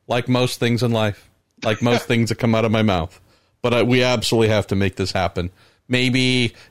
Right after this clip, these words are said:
speaking of bridges, maybe there's some sort of, uh, gradual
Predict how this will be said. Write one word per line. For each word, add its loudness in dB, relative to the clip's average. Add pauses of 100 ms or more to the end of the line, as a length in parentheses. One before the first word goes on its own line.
(140)
speaking -2
of -6
bridges, -2 (320)
maybe -2
there's 0
some 0
sort 0
of, -2
uh, 0
gradual 0